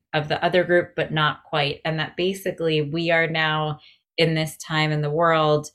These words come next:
where in order for both groups to succeed, we need to fly together. The eagle and the condor need to fly together. And when I heard that prophecy, it really just changed my <laughs> life. And I feel like it supported me to realize that I don't need to reject my gifts.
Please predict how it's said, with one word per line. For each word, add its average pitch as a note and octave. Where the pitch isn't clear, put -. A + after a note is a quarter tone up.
where E3
in D#3
order E3
for D#3+
both E3
groups E3
to D3
succeed, D#3+
we E3
need D#3
to D#3
fly C3+
together. -
The D#3+
eagle D3+
and D3+
the D3+
condor C#3
need C#3
to C#3+
fly -
together. -
And F3+
when F3
I G3
heard F#3
that -
prophecy, D#3
it -
really E3+
just E3+
changed D3
my D3
<laughs> D3+
life. B3
And F3+
I F3
feel F3
like E3
it E3
supported E3
me D#3+
to D#3
realize D3+
that D3+
I F3
don't E3
need F3
to G3
reject G3+
my G#3
gifts. G#3+